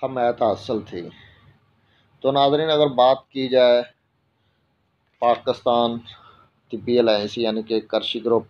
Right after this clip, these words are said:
की, तो इसने तकरीबन पूरे पंजाब और मजमूई तौर पर पूरे पाकिस्तान में मैदान मार लिया है। बहावलपुर, बकर, मुजफ्फरगढ़,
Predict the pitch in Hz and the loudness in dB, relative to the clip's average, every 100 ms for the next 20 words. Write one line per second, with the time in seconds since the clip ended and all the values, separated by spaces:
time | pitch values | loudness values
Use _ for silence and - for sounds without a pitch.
0 | - 104 98 _ _ _ _ _ - 113 | -10 -10 -10 _ _ _ _ _ -4 0
1 | 110 113 110 - 127 - 123 117 113 123 | 2 4 2 -2 -10 -8 -4 -2 -2 -6
2 | - 120 113 107 113 120 117 98 _ _ | -4 -2 -2 0 0 -2 -4 -12 _ _
3 | _ _ - 113 113 113 117 110 110 107 | _ _ -4 0 2 2 0 0 2 4
4 | 107 110 - _ _ _ _ _ _ - | 4 2 -2 _ _ _ _ _ _ -2
5 | 110 110 110 110 110 107 113 117 113 107 | 2 2 0 -2 -8 -6 -6 -4 -2 0
6 | 104 - 110 - 107 107 - 101 101 107 | 0 -2 -4 -2 -2 -2 -2 -4 -4 -8
7 | 113 110 107 104 98 98 92 101 104 104 | -4 -4 -4 -6 -4 -6 -2 -2 -2 -2
8 | 101 101 101 98 98 101 98 92 _ _ | 0 0 -2 -2 -2 0 -2 -4 _ _
9 | _ _ _ _ _ _ _ _ _ _ | _ _ _ _ _ _ _ _ _ _
10 | _ _ _ _ _ - 110 117 117 123 | _ _ _ _ _ -6 -2 2 2 2
11 | 117 - 120 113 107 - - _ _ _ | -4 -2 0 0 -4 -12 -20 _ _ _
12 | 104 107 110 - 120 110 110 - _ _ | -6 -4 -4 -2 0 0 -2 -8 _ _
13 | _ _ - 110 113 110 - 113 - 110 | _ _ -18 -8 -2 -2 0 -4 0 2
14 | 107 104 | 2 0